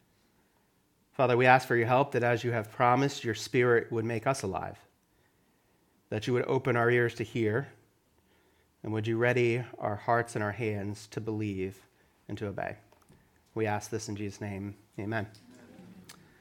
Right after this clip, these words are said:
So Revelation chapter four, we're gonna read the entire chapter beginning in verse one. It should be found on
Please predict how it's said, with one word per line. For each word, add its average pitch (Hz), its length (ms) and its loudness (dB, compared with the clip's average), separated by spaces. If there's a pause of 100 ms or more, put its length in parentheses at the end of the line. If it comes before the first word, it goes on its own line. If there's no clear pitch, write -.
(400)
So 143 120 0
Revelation 165 540 8
chapter 160 400 8
four, 196 580 10 (1080)
we're 127 80 -2
gonna 135 120 4
read 139 160 8
the 131 60 6
entire 147 380 8
chapter 135 400 4
beginning 120 300 0
in 117 120 0
verse 120 240 0
one. 127 260 4
It 131 120 0
should 127 200 -2
be 123 100 -2
found 120 300 2
on 117 200 -2